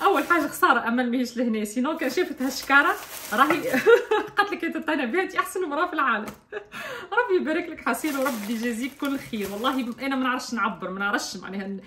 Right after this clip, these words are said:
نعرف كان حاجه واحده، ندعي بالخير، ان شاء الله ربي يكرم من اكرمني، وربي ان شاء الله يبارك لك في رزقك ويعطيك من حيث لا تحتسبين. هذا ايش نقول لك،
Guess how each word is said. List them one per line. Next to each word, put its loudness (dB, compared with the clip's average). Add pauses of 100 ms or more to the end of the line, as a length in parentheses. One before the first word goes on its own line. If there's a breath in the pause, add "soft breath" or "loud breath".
(280 loud breath)
نعرف 2
كان -2
حاجه 2
واحده، -2
ندعي 0
بالخير، -4
ان -4
شاء -4
الله 4
ربي -2
يكرم -2
من -2
اكرمني، -2
وربي -4
ان -6
شاء -6
الله -2
يبارك -4
لك -10
في -6
رزقك -4
ويعطيك -2
من -2
حيث -6
لا -4
تحتسبين. -6
هذا -4
ايش -4
نقول -6
لك، -10